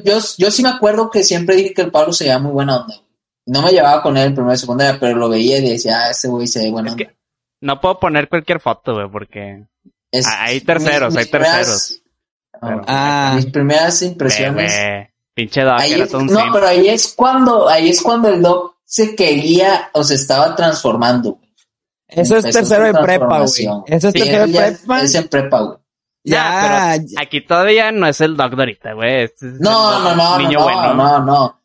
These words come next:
Speaker 1: Pero como ya empezaba la transformación.
Speaker 3: Ahí, ahí ya empezaba a tener seguridad propia, güey. Ahí. Todavía no podía, todavía no era mi nivel máximo, pero ya empezaba a tener seguridad propia, güey. Ya mínimo sabía
Speaker 1: Sí,
Speaker 3: quién era
Speaker 1: usándose
Speaker 3: yo.
Speaker 1: el sombrero, claro, güey.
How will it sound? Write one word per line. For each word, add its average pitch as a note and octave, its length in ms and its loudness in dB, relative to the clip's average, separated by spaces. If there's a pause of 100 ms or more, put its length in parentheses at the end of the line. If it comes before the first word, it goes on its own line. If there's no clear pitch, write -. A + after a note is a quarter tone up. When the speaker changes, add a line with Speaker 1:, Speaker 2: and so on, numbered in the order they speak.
(120)
Speaker 1:
Pero D#3 240 -4 (160)
como E3+ 240 2
ya F3+ 120 2
empezaba F3+ 420 2
la F3 120 0
transformación. C3 760 0 (320)
Speaker 3:
Ahí, G3 420 2
ahí F#3+ 160 0
ya A#3 140 2
empezaba B3 300 2
a B3+ 80 -6
tener G#3+ 260 2
seguridad F#3+ 480 2
propia, E3+ 420 0
güey. A2 300 0 (160)
Ahí. D3+ 500 2 (220)
Todavía F3 360 2
no A#3+ 200 0
podía, B3+ 420 0
todavía F3 240 0
no G3+ 60 2
era A3+ 120 2
mi A#3 120 0
nivel G#3+ 520 2
máximo, B3+ 640 2 (440)
pero E3+ 220 2
ya E3+ 140 2
empezaba G#3+ 360 -2
a G#3+ 40 -12
tener G3+ 200 -4
seguridad F#3 420 0
propia, G#3 440 0
güey. G3+ 180 0
Ya F3+ 280 2
mínimo F#3+ 460 0
sabía D#3 240 -2
Speaker 1:
Sí, D#3+ 60 2
Speaker 3:
quién C3 100 2
era B2 100 2
Speaker 1:
usándose E3+ 360 2
Speaker 3:
yo. E3 60 2
Speaker 1:
el D#3+ 40 -4
sombrero, C3+ 600 2
claro, A#2+ 340 -2
güey. A#2 240 -8